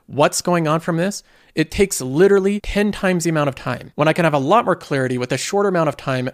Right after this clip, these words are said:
with Insights. So Insights was a key tool to Qualtrim and the second one that we built. After creating the Insights page, we created the Dip Finder, which is a watch list that shows you the moving averages of your company,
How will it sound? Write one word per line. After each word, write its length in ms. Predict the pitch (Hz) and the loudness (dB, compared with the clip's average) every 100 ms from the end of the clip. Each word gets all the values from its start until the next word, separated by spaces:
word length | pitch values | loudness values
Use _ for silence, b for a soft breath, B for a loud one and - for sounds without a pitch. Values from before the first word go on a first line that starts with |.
| - | -6
with 200 | 123 - | -6 -4
Insights. 520 | 107 107 - - - - | -6 -6 -8 -8 -12 -2
So 200 | - 196 | 0 2
Insights 400 | 240 240 233 220 | 0 2 0 0
was 160 | 202 170 | 0 0
a 120 | 147 | -2
key 260 | - 226 | -4 -4
tool 380 | 226 - 135 123 | -4 -4 -4 -2
to 80 | 135 | -4
Qualtrim 600 | - 123 120 - 143 165 | -2 -2 0 -2 -4 -4
and 180 | - 139 | -4 -4
the 60 | 135 | -4
second 400 | - 196 196 190 | -2 -2 -2 -4
one 160 | 160 | -2
that 100 | 151 | -2
we 140 | 143 127 | -4 -6
built. 340 | 104 95 - - | -6 -10 -6 0
After 260 | 170 190 | 2 2
creating 280 | 170 180 170 | 0 0 2
the 120 | 156 | 2
Insights 380 | 190 208 202 185 | 2 2 0 0
page, 320 | - 185 185 | 0 0 2
we 100 | 170 | 0
created 300 | 151 156 147 | -2 -2 -2
the 80 | 147 | -2
Dip 200 | 143 147 | -2 -2
Finder, 400 | - 147 139 139 | 0 0 2 0
which 140 | 131 135 | 0 -2
is 100 | 127 | -2
a 120 | 127 | -2
watch 360 | 123 127 - | 0 0 -2
list 260 | 135 127 - | -4 -4 -4
that 120 | 131 | -4
shows 380 | - 151 147 135 | -2 0 0 0
you 120 | 135 | -4
the 140 | 131 131 | -2 -2
moving 420 | 143 190 185 185 | 0 2 2 0
averages 480 | - 160 160 151 139 | -2 -2 -2 -4 -6
of 100 | 139 | -4
your 80 | 131 | -4
company, 540 | - 127 120 - 76 | -4 -6 -6 -10 -12